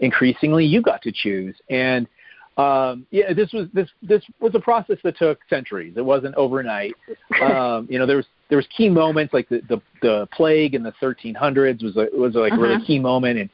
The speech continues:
Speaker 1: and kind of later on shaping this evolution and that kind of thing. But the end result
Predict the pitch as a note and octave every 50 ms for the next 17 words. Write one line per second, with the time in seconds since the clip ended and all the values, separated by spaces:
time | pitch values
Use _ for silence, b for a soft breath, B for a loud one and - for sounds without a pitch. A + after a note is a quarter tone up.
0 | B B B B B B - A2+ A2 - B2+ A#2+ A#2 - - - - D#3 C#3+ E3
1 | - - - - - - C3 C3 C3 B2+ A#2+ A#2 A#2 A2+ - - D3 C3 B2 -
2 | B2 A#2+ A#2 A2+ - - - - G3+ F#3+ _ - A3+ G#3+ B3 - - - - B2+
3 | A3 A3 A#2 A#2+ C3 C3 - - B2 A2 A2 A2 A#2+ - - A#2 A2+ - A#2+ A#2+
4 | A#2+ C3 - - - - C#4 D4 C#4+ G#3 D3 B2 A2 B2+ A2+ G#2+ G2+ G2+ G2